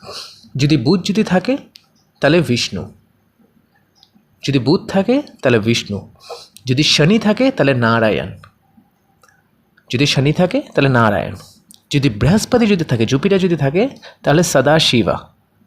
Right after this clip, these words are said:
যেটাকে জ্যোতির্লিঙ্গ বলা হয়, সদা শিবা। যদি শুক্র থাকে,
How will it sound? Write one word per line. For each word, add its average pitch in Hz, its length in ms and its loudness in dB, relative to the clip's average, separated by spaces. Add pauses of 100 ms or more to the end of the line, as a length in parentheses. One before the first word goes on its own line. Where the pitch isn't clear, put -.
(120)
যেটাকে 147 240 0
জ্যোতির্লিঙ্গ 135 580 2
বলা 85 220 0
হয়, 107 180 -8 (340)
সদা 135 320 0
শিবা। - 460 -4 (440)
যদি 117 180 0
শুক্র 226 420 0
থাকে, 247 360 -2